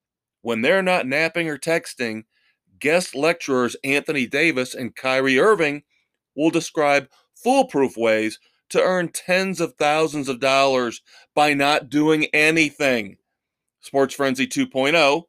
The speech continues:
available on Spotify, Google, Radio Public, Pocket Casts,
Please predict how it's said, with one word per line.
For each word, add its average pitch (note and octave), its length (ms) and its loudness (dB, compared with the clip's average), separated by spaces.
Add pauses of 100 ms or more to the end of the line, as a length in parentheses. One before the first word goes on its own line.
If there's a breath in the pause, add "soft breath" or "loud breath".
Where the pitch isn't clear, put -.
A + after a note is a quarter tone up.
(500)
available A#2 460 0
on A2 200 -2
Spotify, A#2+ 760 0 (160)
Google, C3 480 -4 (300)
Radio C3 420 0
Public, G#2 500 -6 (300)
Pocket D3+ 420 0
Casts, A2+ 480 -4